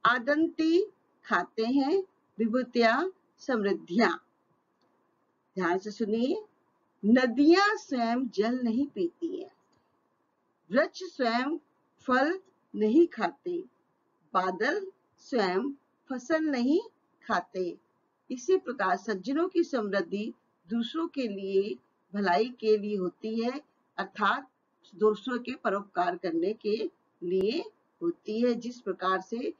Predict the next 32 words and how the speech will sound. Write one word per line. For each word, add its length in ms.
नदियां 440
जल 160
अपना 320
नहीं 180
पीती 420
हैं, 240
वृक्ष 280
स्वयं 240
फल 260
नहीं 220
खाते 360
हैं, 340
बादल 340
स्वयं 360
फसल 380
नहीं 320
खाते 280
हैं 320
और 160
सज्जन 420
लोग 320
भी 280
अपनी 260
समृद्धि 680
दूसरों 360
के 220
लिए, 420
परोपकार 480
के 180
लिए 340
रखते 440
हैं। 360